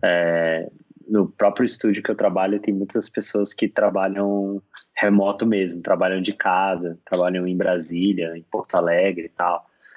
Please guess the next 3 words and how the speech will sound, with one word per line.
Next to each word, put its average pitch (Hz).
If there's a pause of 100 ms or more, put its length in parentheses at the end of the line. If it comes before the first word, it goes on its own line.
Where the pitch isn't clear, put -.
(580)
E 107
aí, 98
é, 98